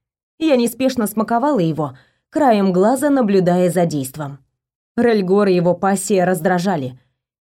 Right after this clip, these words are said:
Но если вдуматься, Адельтах не делал ничего такого,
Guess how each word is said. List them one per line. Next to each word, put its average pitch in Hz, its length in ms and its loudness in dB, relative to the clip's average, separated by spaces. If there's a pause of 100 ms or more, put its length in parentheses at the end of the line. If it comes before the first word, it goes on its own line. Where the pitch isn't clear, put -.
(140)
Но 233 180 4
если 202 360 2
вдуматься, 170 560 0
Адельтах 214 580 0
не 208 180 2
делал 214 420 2
ничего 196 520 0
такого, 196 600 -4